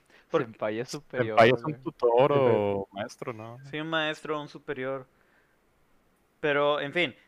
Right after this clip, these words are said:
Speaker 2: Nomás alguien que va más arriba que tú, eh, en
Speaker 1: Oye,
Speaker 2: algo.
Speaker 1: ¿sabes que estás viejo, güey? Cuando ya tu cuerpo ya te, ya jotea por cualquier cosa, güey. Ya estás bien frágil para todo, güey. Ya, y lo platicábamos un chingo.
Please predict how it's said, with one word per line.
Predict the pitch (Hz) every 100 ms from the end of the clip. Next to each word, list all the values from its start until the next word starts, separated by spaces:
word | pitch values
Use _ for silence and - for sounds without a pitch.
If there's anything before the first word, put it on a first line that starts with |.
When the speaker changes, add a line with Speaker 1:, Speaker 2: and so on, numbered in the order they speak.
| 131
Speaker 2:
Nomás | 127 123 127
alguien | 139 160
que | 160 156 131
va | 113 117 123
más | 127
arriba | 131 127 127
que | 127
tú, | 113 107 110 -
eh, | - - -
en | -
Speaker 1:
Oye, | 196 175
Speaker 2:
algo. | 151
Speaker 1:
¿sabes | 185 208 233
que | 240
estás | 220 233 214
viejo, | 214 208 220 220
güey? | 226 233 226
Cuando | 170 156 151
ya | 151 151 151
tu | 196
cuerpo | - 202 196 208
ya | 190 185
te, | 196 190 180 147 -
ya | 135 143 170
jotea | 202 - 170
por | 170 202
cualquier | - 143 - 160
cosa, | - - 202
güey. | 202 202 156 117 _ _ _ _
Ya | 139 139 160 214 214
estás | - 170
bien | 160 202
frágil | 208 196 220
para | - 190 143
todo, | - 143 185
güey. | 175 135 117 _ _ _ _ _ _ _ _
Ya, | 147 175 -
y | 160
lo | 170
platicábamos | 160 156 180 214 247 233
un | 233
chingo. | 226 202 160